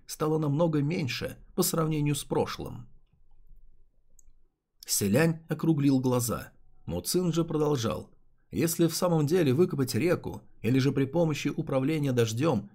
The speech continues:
переместить воду с вос-, переместить воду с востока на запад, тогда, возможно, ситуацию в Юнане действительно будет можно... действительно можно будет немного улучшить, но окончательно исправить не удастся. Считай, что так ты продлишь их жизнь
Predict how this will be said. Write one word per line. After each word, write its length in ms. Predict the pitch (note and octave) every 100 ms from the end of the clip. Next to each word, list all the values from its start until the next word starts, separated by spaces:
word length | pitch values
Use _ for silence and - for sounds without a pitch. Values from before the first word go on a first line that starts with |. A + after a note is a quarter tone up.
| _
переместить 580 | G2+ A#2 A#2+ - E3 G2+
воду 360 | B2 D3 A2
с 120 | G2+
вос-, 200 | G#2+ A2 - - _
переместить 460 | - B2 C3+ F3 D#3+
воду 300 | A#2 F3 G#2+
с 100 | -
востока 400 | A2 - E3 G#2+
на 140 | F2
запад, 400 | G2+ E3 - - - - -
тогда, 280 | F2+ F2 B2+
возможно, 520 | A#2 G2 C3+ A#2+ G2+
ситуацию 640 | - G2+ G#2+ C3+ B2 A2
в 40 | F2+
Юнане 580 | F#2+ G2+ D#3 A#2+ - - - -
действительно 560 | C3 - G3 F3 E3+
будет 320 | E3 E3+ F3 E3+
можно... 500 | E3+ D#3 E3 E3 - _ _ _
действительно 540 | B2 - G3+ F3+ E3+
можно 280 | E3 E3 D#3+
будет 280 | D#3 D#3+ D#3+
немного 340 | D#3+ D#3+ D#3
улучшить, 600 | E3 D3+ G#2+ - - - - _ -
но 240 | C3+ - -
окончательно 640 | A2 A#2 G#2 E3+ E3+ D#3+ D3+
исправить 480 | - - E3 D3+ D#3
не 120 | D#3+
удастся. 580 | D#3+ D#3 - - A2+ - _ _ _
Считай, 440 | - C#3 C3 G#3+ G3+
что 200 | - D#3+
так 360 | D#3 G3 G3+
ты 100 | F3
продлишь 500 | E3 D#3 D3 F#3+ E3+
их 140 | D#3 C#3+
жизнь 420 | F3 G3 E3